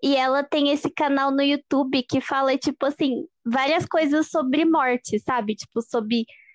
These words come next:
sobre como funciona o processo. Tipo, às vezes ela também posta uns vídeos, tipo, de reflexão, assim, tal. E aí ela conta várias coisas, tipo, várias, entre aspas, curiosidades <laughs>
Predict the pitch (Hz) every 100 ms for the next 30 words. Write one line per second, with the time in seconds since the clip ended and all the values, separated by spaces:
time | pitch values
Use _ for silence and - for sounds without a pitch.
0 | _ - 254 220 - - 262 247 - 262
1 | 262 269 240 240 - 254 269 262 240 262
2 | 240 254 220 208 - 220 220 240 226 233
3 | 247 240 240 - 254 240 233 240 226 247
4 | 233 240 214 240 226 - - _ _ -
5 | - 233 202 247 254 - 302 - - 269
6 | 285 262 202 - 240 233 - 233 226 _
7 | _ _ _ _ _ _ _ - 285 302
8 | 311 269 311 311 330 359 349 349 349 320
9 | 302 294 311 403 - 311 302 320 277 214
10 | - - 240 254 254 262 285 - _ _
11 | - _ _ - _ - - 226 247 294
12 | 254 208 220 - 240 - - 277 262 269
13 | 320 269 254 233 320 - -